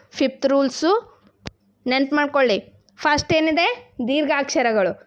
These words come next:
ಅಥವಾ ಒದ್-, ನೆಕ್ಸ್ಟ್ ಏನಿದೆ? ವೈ-, ಆಮ್, ಒತ್ತಕ್ಷರಗಳಿಗೂ ಕೂಡ. ಇಲ್ಲಿ ಒತ್ತಕ್ಷರದ್ದು ಇದೆ ಮತ್ತು ದೀರ್ಘಾಕ್ಷರ ಎರಡು ಸೇರಿ ಏನ್ ಬರುತ್ತೆ? ಇದಕ್ಕೆ ಗುರು ಬರುತ್ತೆ. ಹಾಗಾದ್ರೆ ಇದಕ್ಕೇನ್ ಬರುತ್ತೆ? ಲಘು ಬರುತ್ತೆ.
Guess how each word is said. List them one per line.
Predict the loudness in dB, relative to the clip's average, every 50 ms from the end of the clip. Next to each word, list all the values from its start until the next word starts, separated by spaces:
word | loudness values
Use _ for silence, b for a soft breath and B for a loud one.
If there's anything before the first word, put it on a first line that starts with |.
| _ _ _ -10
ಅಥವಾ | -2 0 0 0
ಒದ್-, | 2 2 0 0 0 0 0 0 0
ನೆಕ್ಸ್ಟ್ | 0 0 -2 -2 -4 -4 -2 -2
ಏನಿದೆ? | 0 0 0 0 0 0 0 0
ವೈ-, | 0 0 0 0 -2 B B B B B B B -4
ಆಮ್, | -2 -2 -2 -2 -2 -2 -4 -4 -4 -4 -4 -6 -6 -8 -14 -20 _ _ -2
ಒತ್ತಕ್ಷರಗಳಿಗೂ | -2 -2 -2 -2 -4 -4 -4 -2 -2 0 2 2 2 2 2 2 0 -2
ಕೂಡ. | -4 -2 -2 -2 -2 -4 B B B B B -6
ಇಲ್ಲಿ | -4 -2 0 2 2
ಒತ್ತಕ್ಷರದ್ದು | 2 0 -2 -2 -2 -4 -4 -2 -2 0 0 0 2 2 0 0
ಇದೆ | 0 0 0 0 2 2
ಮತ್ತು | 0 0 0 -2 -2 -2 -2 0 2
ದೀರ್ಘಾಕ್ಷರ | 2 2 2 2 0 0 0 0 0
ಎರಡು | 0 2 2 2 2 2 0 0
ಸೇರಿ | 0 0 2 2 2 2 2
ಏನ್ | 2 2 2 2
ಬರುತ್ತೆ? | 0 0 0 0 0 0 0 -2 -8 -16 -20 -10 _
ಇದಕ್ಕೆ | -2 -2 -2 -2 0 0 2 2
ಗುರು | 2 2 2 2 2 2
ಬರುತ್ತೆ. | 2 2 2 0 0 -2 -2 -2 0 2 2 2 0 -2 -6 -12 -20 _ _ _ _ _ _ _ _ _ _ _ -8
ಹಾಗಾದ್ರೆ | -6 -2 -2 0 0 0 0 0 2
ಇದಕ್ಕೇನ್ | 0 0 -2 0 0 0 2 2 2
ಬರುತ್ತೆ? | 2 0 0 0 0 2 2 2 2 0 -2 -4 -10 _ _ -20 -20 -20 _ _ _ _ _ _ _ _ _ -4
ಲಘು | -2 -2 0 0 0 0
ಬರುತ್ತೆ. | 0 0 0 0 -2 -4 -6 -6 -4 -2 0 0 0 0 -2 -4 -8 -18 _